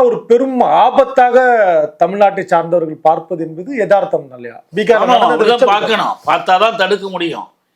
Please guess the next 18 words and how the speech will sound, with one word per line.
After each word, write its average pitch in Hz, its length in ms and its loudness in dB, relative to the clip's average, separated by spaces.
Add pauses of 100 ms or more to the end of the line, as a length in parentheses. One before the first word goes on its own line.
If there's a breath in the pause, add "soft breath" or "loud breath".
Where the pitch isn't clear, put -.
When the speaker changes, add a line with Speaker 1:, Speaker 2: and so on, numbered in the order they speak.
(300)
Speaker 2:
ஆபத்துங்கிறது 214 800 -2 (160)
எஸ் 170 220 -6
ஐ 226 40 0 (140)
ஆர்ல 190 220 -4
மட்டும் 175 400 -4
இல்ல. 127 120 -6 (380)
Speaker 1:
ம். 135 160 -20 (420)
Speaker 2:
இந்த 147 160 -12 (140)
எஸ் 156 220 -6
ஐ 226 100 0 (160)
ஆரை 196 260 -4 (400)
நடைமுறைப்படுத்துவதை 180 1160 -4 (760)
தங்களுடைய 175 380 -4 (120)
பல்வேறு 233 680 0 (520)
யுக்திகளில் 196 560 -6 (100)
ஒன்றாக 170 520 -2
கையாளக்கூடிய 160 720 -6 (640)
பாஜக 214 560 -2